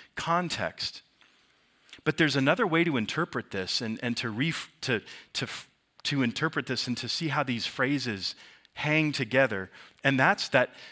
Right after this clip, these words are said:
the kingdom of heaven has entered into the world forcibly,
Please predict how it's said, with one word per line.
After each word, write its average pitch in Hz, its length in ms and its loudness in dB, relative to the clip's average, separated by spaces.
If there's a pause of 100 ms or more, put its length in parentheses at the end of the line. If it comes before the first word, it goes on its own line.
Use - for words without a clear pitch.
(120)
the 127 100 2
kingdom 208 420 2
of 120 100 0
heaven 120 500 -2 (280)
has 139 340 2 (540)
entered 202 380 2
into 170 260 2
the 143 100 0
world 147 380 0
forcibly, 95 720 -4